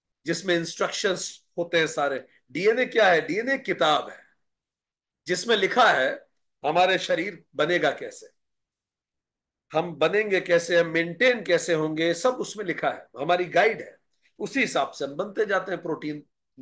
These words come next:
और, अ, वो मैनिफेस्टेशन से। So, जेनेटिक कोड क्या है जो हम सब में एक जैसा है?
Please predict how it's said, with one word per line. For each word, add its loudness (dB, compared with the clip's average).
और, 6
अ, 0
वो 0
मैनिफेस्टेशन -4
से। -20
So, 0
जेनेटिक 2
कोड 4
क्या 4
है 6
जो 0
हम -6
सब -4
में 2
एक 0
जैसा -6
है? -20